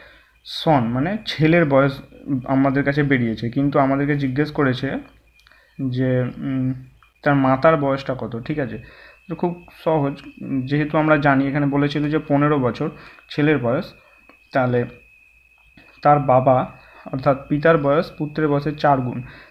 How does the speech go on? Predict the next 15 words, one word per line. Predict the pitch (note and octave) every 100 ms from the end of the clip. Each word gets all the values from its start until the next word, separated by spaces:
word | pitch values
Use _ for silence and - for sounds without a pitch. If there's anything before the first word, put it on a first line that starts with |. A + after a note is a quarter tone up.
| -
তাহলে | C3+ C3+
যদি | C3+ D3 D3
ছেলে | D#3 D3
পনেরো | D3 D3 D3+
বছর | D3 D3 C3
হয়, | C3+ C3+
তাহলে | C#3 C3 - _ _ _ -
বাবা | C3 C3 B2+
হবে | C3+ C3 F3 - - - _ -
চার | C3 B2
পনেরো | C3 C#3 F#3 G#3 -
ষাট, | - - F3 B2 G#2 - - _
ঠিক | -
আছে? | E3+ C3 - D3
এবং, | D3